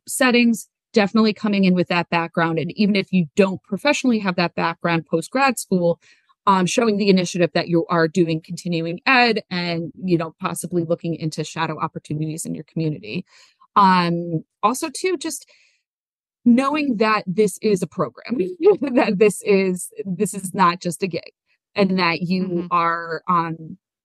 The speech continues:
Speaker 1: we really want that consistency of care and stability for our students. And so really what I look for in a candidate is somebody who is really willing to give that consistency of care.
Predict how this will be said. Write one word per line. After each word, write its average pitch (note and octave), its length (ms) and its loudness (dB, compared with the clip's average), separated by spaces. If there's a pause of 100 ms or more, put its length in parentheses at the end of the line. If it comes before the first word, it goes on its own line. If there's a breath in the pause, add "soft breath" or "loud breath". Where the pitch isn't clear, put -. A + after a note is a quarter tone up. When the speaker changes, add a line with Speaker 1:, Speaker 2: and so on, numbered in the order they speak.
(120)
Speaker 1:
we A3 140 4
really G3+ 280 6
want F#3 280 0
that F3 300 -2
consistency G3 640 -2
of E3 80 0
care D#3+ 260 -2
and D#3+ 160 -10
stability D#3+ 480 -2
for D#3+ 180 -8
our D#3+ 100 -8
students. D#3 640 -8
And - 100 -8
so E3 300 -2 (200)
really F#3 300 4
what F3 220 0
I G#3+ 160 4
look A3+ 280 2
for F3 380 2
in D3+ 140 -8
a - 40 -6
candidate D#3+ 640 -2 (340 soft breath)
is G3 160 0
somebody F3+ 360 4 (100)
who F3+ 120 4
is D#3 160 2
really E3+ 380 0
willing E3+ 480 2
to F3 100 -10
give D#3+ 180 2
that D#3 200 -4
consistency - 720 -6
of - 100 -10
care. - 280 -12